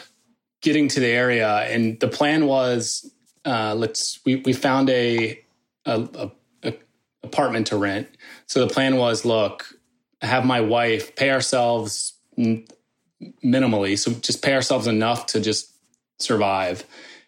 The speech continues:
Uh, my wife spends a month getting the, uh, apartment ready and sort of establishing a life as, you know, making sure you have stuff on the wall. I don't know, just trying to feel like you have a home. And then I'm gonna go in the restaurant and just sort of figure everything out.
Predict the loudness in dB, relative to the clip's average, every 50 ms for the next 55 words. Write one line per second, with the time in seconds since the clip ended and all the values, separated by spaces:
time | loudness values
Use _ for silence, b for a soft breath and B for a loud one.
0 | B B -2 0 0 0 0 0 0 2 2 2 2 0 0 -2 -2 0 0 0
1 | 2 2 2 2 2 2 2 0 0 -2 -2 -6 -8 -4 -2 0 0 2 2 2
2 | 2 2 2 2 2 2 2 0 -2 -4 -6 -12 _ _ _ -4 -2 -2 -2 -2
3 | -4 -8 -10 -8 -4 0 0 0 0 0 -2 -2 -4 -4 -6 -4 -2 -2 0 0
4 | 0 0 0 0 0 -2 -2 0 -2 -2 -4 -2 0 0 2 2 0 0 0 0
5 | -2 0 0 0 0 0 0 -2 -2 -4 -6 -6 -8 -10 -16 -20 -20 -14 -12 -12
6 | -12 -12 -14 -20 _ _ _ _ b b b b _ _ _ -8 -6 -4 -2 -2
7 | -2 -2 0 0 2 2 2 0 0 -2 -6 -10 _ _ -10 -6 -4 -2 -2 -2
8 | -2 -2 -2 0 0 2 2 2 2 2 2 0 0 0 0 -2 -2 -2 -2 -2
9 | 0 0 0 -2 -2 -2 0 0 2 2 2 0 -2 -4 -4 -4 -2 -2 0 0
10 | 0 0 0 0 0 -2 0 -2 -2 -4 -6 -8 B B B B B B B B
11 | B 0 2 2 2 4 2 2 2 2 2 2 2 2 2 2 2 0 0 -2
12 | 0 0 0 0 2 0 0 0 0 -2 -2 0 0 0 0 -2 -2 -2 0 2
13 | 2 2 2 2 0 0 0 0 0 -2 -2 -4 -6 -12